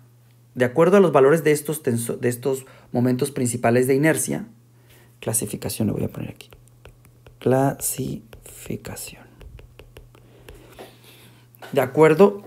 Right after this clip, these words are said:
a los momentos principales de an-, en inercia. De acuerdo a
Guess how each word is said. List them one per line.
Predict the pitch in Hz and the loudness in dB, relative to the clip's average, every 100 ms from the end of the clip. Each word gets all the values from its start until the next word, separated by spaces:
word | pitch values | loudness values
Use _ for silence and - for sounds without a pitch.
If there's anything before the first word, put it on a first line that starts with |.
| - - | -4 6
a | 147 | 8
los | 131 | 8
momentos | 135 123 127 131 123 143 131 - | 6 8 8 6 6 4 4 0
principales | - 127 120 117 110 110 117 | -2 0 0 2 4 4 4
de | 113 | 0
an-, | 107 - - | -2 -6 -6
en | 113 110 | -6 -6
inercia. | 101 98 - - - - - | -8 -12 -14 -18 -20 -20 -14
De | - 110 | -2 -2
acuerdo | 101 - 135 139 139 165 185 - _ _ - - | -2 0 2 2 0 -4 -6 -10 _ _ -20 -8
a | - | -6